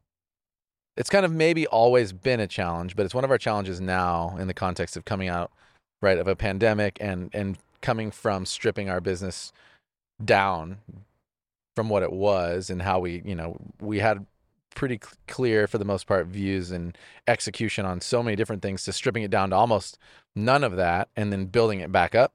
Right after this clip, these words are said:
I think what feels like an interesting struggle now is almost the same thing as when we started the business, is by default, the amount of experience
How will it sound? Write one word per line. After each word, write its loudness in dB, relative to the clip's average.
I -2
think -4
what 2
feels 2
like 4
an 0
interesting -6
struggle 0
now 0
is -4
almost 6
the -8
same -2
thing 0
as -4
when -4
we -2
started 4
the -2
business, -6
is -4
by 6
default, 0
the -2
amount 0
of -4
experience -4